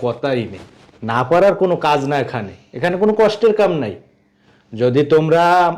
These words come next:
ভালো মনে করো, আমারে বিশ্বাস রাখো যে, "হ, ওখানে দেখাশোনা তো আমিই করব, যত সমস্যা হইলে বা কোনো কিছু হইলে তা তো আমাকেই জানাবা।"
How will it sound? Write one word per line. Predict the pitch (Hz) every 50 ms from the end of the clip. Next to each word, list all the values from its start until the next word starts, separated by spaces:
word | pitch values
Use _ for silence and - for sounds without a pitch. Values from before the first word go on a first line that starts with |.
| - 117
ভালো | 117 123 127 147 165
মনে | 170 185 190 190
করো, | 185 - 175 160 143 135 117 - - - - _ _
আমারে | - 135 147 160 170 175
বিশ্বাস | 165 190 185 - - - 190 170 160
রাখো | 165 170 160 131 135 117 107 - - - - - - _ _ _ _ _ _ _ _ _
যে, | 123 127 151 156
"হ, | 147 151 156 156 147 123 110 -
ওখানে | - 127 117 175 170 185 196
দেখাশোনা | 175 196 196 208 208 214 214 220 226
তো | 220 233 220
আমিই | 220 214 214 202 147
করব, | 139 139 127 113 101 104 101
যত | 107 127 131 127 160 156 156 156 - - - - _
সমস্যা | - - 143 143 156 170 165 - - 160 156
হইলে | 156 156 151 147 151 147 143
বা | 139 143 139
কোনো | 139 151 151 151 156
কিছু | 139 156 151 - 156 151
হইলে | 151 156 160 151 151 147 147 - - - _ _ _
তা | 190 190
তো | - 214
আমাকেই | 208 208 214 226 220 220 226 220 185
জানাবা।" | 156 165 151 143 131 117 107 101